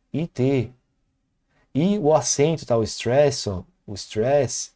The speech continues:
ele estiver na última parte, tá? Então, por exemplo, ó, prefer, né? Ó, prefer.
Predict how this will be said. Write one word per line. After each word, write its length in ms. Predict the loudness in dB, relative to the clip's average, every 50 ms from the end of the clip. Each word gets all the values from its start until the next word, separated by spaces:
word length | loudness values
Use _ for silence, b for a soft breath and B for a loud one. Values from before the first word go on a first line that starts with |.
| _ _ -8
ele 140 | -4 -4
estiver 340 | -4 -2 -2 -2 -2 -2 -2
na 180 | -2 -2 -2 -2
última 520 | -2 -2 -2 -2 -2 -2 -2 -2 -2 -2
parte, 720 | -2 -4 -2 0 0 0 0 -2 -4 -4 -4 -4 -6 -10 -14 _ _ _ _ _ _
tá? 260 | -6 -4 -4 -4 -4 -8 _ _ _ _
Então, 120 | -6 0
por 100 | 2 4
exemplo, 360 | 6 6 6 4 2 4 4 4
ó, 160 | 4 4 0 _ _ _ _ _ _ _ _ _ _ _ _ _
prefer, 1300 | 2 4 6 6 6 6 2 0 -4 _ _ _ _ _ _ _ 12 12 12 12 12 10 8 6 0 -10 _ _ _ _ _ _ _ -6
né? 200 | -2 2 2 4
Ó, 200 | 4 4 2 0 -4 -6
prefer. 800 | -2 0 0 0 -2 -4 _ _ _ _ 4 6 6 6 2